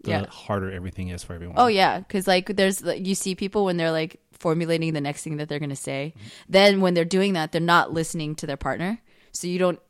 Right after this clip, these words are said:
Speaker 2: actually know what the hell just happened, and it could, like, fall flat really quickly.
Speaker 1: Yeah.
Speaker 2: That's what's really hard. That's why I'm, like, excited about, but I'm, we'll see.
Speaker 1: Well, we're excited to hear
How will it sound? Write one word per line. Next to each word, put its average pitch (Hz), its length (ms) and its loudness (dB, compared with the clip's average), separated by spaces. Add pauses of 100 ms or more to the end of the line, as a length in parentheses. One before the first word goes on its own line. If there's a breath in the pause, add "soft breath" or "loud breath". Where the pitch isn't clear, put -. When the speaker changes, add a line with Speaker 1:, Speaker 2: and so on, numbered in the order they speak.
(140)
Speaker 2:
actually 165 260 -2
know 165 80 -2
what 156 120 -6
the 170 60 2
hell 165 160 0
just 160 160 -4
happened, 156 320 0
and 127 100 -4
it 156 80 -4
could, - 180 -8
like, 135 200 -6
fall 147 260 -4
flat 147 360 -4
really 151 200 -6
quickly. 160 460 -10 (220 loud breath)
Speaker 1:
Yeah. 190 80 2
Speaker 2:
That's 214 160 2
what's 233 180 -8
really 233 220 2
hard. 175 180 2
That's 180 140 -6
why 202 140 0
I'm, 196 100 -4
like, 170 160 -4
excited 143 420 -8
about, - 180 -12
but - 100 -10
I'm, 160 280 -8 (280 soft breath)
we'll 269 100 -8
see. 277 340 -8
Speaker 1:
Well, 123 140 -2
we're 127 140 0
excited 123 320 -4
to 110 40 -8
hear 113 560 -4